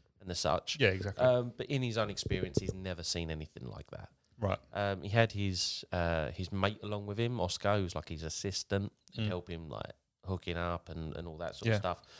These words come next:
Speaker 1: But, um, also, he's picked up a hitchhiker by the name of Ricardo.
Speaker 2: Okay.
Speaker 1: And it seems like that's actually quite a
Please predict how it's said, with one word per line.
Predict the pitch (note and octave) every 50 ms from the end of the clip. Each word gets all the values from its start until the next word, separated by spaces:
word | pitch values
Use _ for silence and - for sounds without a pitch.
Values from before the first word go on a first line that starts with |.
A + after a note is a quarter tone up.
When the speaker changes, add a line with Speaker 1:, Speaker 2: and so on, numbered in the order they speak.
| - - _
Speaker 1:
But, | - C3+ B2+ B2 A#2+
um, | B2+ B2+ A#2+ B2 B2 - -
also, | C3 C3+ B2 - C3+ B2 A#2+ A#2 A2+ - -
he's | - A2+ A2
picked | - - B2+ - - -
up | A2+ -
a | A2+ G2+
hitchhiker | C3 - - A2 F#2+ F2+ - - D2+ D2 - _ _ -
by | F#2+ F#2+
the | G2
name | G2 G2 F#2+
of | F#2 F2
Ricardo. | F#2+ F#2 - A2+ G#2 G#2 G2+ C2+ - - - _ _ _ _ _ _ _ _ _ _ _ _ - -
Speaker 2:
Okay. | - - A#2 B2 B2+ - _ _ _ _ -
Speaker 1:
And | B2+ -
it | C#3+
seems | - D3 C#3+ B2+ C3+
like | B2+ G#2 G2+
that's | G#2 F#2+ - -
actually | - G2+ - - G#2+ G2+
quite | - - G#2+ G2 -
a | F#2 F#2 F2+